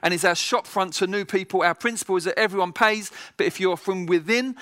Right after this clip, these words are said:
a Lighthouse Community nation, which are much poorer, we subsidise food and accommodation. Everyone else pays the full costs. And then we're also, the rest of it is going towards helping, uh, Kev. He was a school teacher for years. He's now working,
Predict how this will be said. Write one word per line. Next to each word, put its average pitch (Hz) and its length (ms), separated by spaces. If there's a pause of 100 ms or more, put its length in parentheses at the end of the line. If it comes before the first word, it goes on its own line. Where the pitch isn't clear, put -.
(140)
a 147 80
Lighthouse 190 400
Community 175 420
nation, 185 560
which 147 160
are 156 40
much 220 300
poorer, 220 400 (300)
we 185 180
subsidise 170 640
food 208 380 (160)
and 165 140
accommodation. 170 720 (180)
Everyone 156 320
else 151 220
pays 147 400 (220)
the 160 80
full 147 220
costs. 196 440 (160)
And 143 120
then 156 120
we're 160 80
also, 160 360
the 143 140
rest 175 260
of 175 120
it 185 80
is 147 100
going 156 240
towards 147 300
helping, 156 400 (260)
uh, 143 120
Kev. 190 440 (260)
He 147 200
was 147 200
a 151 60
school 214 240
teacher 180 320
for 165 100
years. 170 280
He's 147 120
now 165 220 (180)
working, 151 420